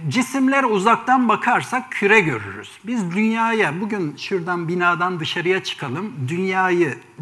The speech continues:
dümdüz görebiliyor muyuz? Değil, engebeli.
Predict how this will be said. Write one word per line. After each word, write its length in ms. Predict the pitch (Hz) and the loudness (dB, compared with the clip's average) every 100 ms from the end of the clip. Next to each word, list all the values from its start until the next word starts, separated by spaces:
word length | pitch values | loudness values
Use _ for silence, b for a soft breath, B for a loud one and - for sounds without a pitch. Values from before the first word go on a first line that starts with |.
| 131 | -2
dümdüz 440 | 220 254 226 180 | 0 0 0 -2
görebiliyor 520 | 165 196 208 190 254 269 | 0 0 0 -2 -2 -2
muyuz? 540 | 214 214 320 - - - _ _ b b b b b _ - | -2 -4 -8 -12 -20 -20 _ _ b b b b b _ -6
Değil, 420 | 330 294 117 - - - | 0 0 0 -4 -16 -12
engebeli. 720 | 214 220 202 190 160 123 98 | -2 0 4 4 2 -2 -6